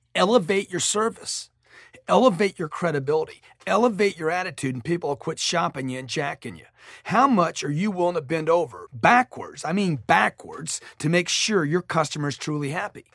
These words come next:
You know, I attended a seminar once. I mean, I've attended many seminars, but I, I remember this one seminar, and I was there as a salesperson, and the speaker said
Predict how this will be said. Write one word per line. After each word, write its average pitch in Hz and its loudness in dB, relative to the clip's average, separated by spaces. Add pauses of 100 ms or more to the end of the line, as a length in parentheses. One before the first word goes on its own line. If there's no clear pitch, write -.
(480)
You 160 2
know, 170 4
I 180 4
attended 185 -4
a 139 -6
seminar 170 0
once. 123 -8 (120)
I 139 -4
mean, 143 -2
I've 147 -4
attended 127 -4
many 131 -10
seminars, 117 -6
but 127 -10
I, 123 -2 (100)
I 147 -2
remember 180 0
this 160 0
one 185 -2
seminar, 123 -8 (260)
and 131 -4
I 135 0
was 135 0
there 180 2
as 220 0
a 185 -6
salesperson, 131 -2 (200)
and 147 -2
the 147 0
speaker 247 0
said 113 -6